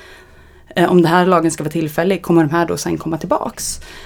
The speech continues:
Eh, men det man också är väldigt tydlig med, framförallt då Rädda Barnen, det är ju att när det kommer till särskilt och synnerligen ömmande skäl så är ju det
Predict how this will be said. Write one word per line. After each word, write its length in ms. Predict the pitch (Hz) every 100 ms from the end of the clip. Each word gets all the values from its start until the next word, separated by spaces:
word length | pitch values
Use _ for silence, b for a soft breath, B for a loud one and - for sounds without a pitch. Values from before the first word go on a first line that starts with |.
| B B
Eh, 260 | 185 170 170
men 320 | - 202 185 180
det 100 | 180
man 200 | 180 180
också 280 | 175 -
är 40 | 202
väldigt 640 | 175 190 175 165 - -
tydlig 280 | - 175 165
med, 120 | 165
framförallt 440 | 165 156 190 208 180
då 60 |
Rädda 240 | 160 151 151
Barnen, 420 | 156 165 185 170
det 80 | 170
är 40 |
ju 80 | 160
att 120 | 147
när 80 | 165
det 60 |
kommer 240 | 160 156 156
till 120 | 151
särskilt 560 | - 170 147 - 156 -
och 140 | 175
synnerligen 680 | - 214 190 202 233 196 180
ömmande 320 | 165 156 151
skäl 300 | - 156 156
så 160 | -
är 120 | 165 156
ju 220 | 156 160
det 300 | 151 151